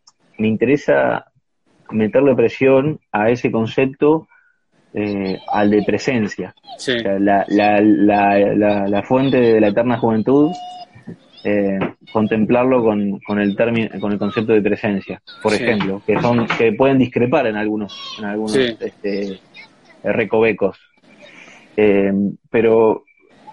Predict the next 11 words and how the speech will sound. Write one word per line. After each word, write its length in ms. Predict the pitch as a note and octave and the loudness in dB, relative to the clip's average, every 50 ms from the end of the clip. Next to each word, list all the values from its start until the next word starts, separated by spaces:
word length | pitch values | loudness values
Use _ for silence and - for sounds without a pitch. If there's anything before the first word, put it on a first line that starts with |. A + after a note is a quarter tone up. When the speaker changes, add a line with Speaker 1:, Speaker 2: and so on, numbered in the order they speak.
| - - - _ _ | -20 -20 -20 _ _
Speaker 1:
el 200 | - A2+ A2+ G#2+ | -4 -4 -4 0
tema 260 | G#2+ C3 C#3 D3 C#3 C3 | 0 0 0 2 0 0
es 60 | B2+ | 0
así, 320 | B2 A#2+ - D#3+ D3+ B2+ | -2 0 2 2 2 4
bueno, 300 | A2+ B2 C#3 C3 A#2+ A2 | 4 4 2 2 2 2
la 200 | G#2 G#2+ G#2 G#2 A2+ | 4 4 4 2 2
toma 180 | C3 C3 C3 | 0 0 2
de 60 | B2 | 0
decisiones 420 | A#2+ A2+ A#2+ A#2 - C3+ C#3+ D3 C#3 | 0 0 -2 -2 -2 0 0 0 0
que, 240 | - G#2+ - - _ _ _ _ - - - | 0 -4 -4 -4 _ _ _ _ -20 -20 -12
que, 300 | - A2+ G2+ G2+ F#2+ - | -4 -2 -2 -2 -2 -6